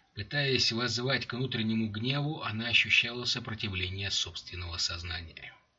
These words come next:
И вместо знакомого жара энергии приходили лишь вина и сомнения. Образы Бардона и его сыновей,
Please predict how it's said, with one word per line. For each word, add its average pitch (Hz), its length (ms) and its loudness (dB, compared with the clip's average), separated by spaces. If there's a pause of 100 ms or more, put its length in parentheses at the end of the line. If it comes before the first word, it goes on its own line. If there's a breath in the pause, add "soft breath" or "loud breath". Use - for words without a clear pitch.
(500)
И 101 140 -4
вместо 123 520 2 (360 loud breath)
знакомого 117 720 2
жара 117 360 4
энергии 117 600 0
приходили 107 540 0
лишь 104 360 2
вина 101 540 -2
и 113 260 -6
сомнения. 95 920 -2 (680)
Образы 110 560 2 (360 loud breath)
Бардона 107 480 2
и 113 60 4
его 117 160 2
сыновей, 98 680 2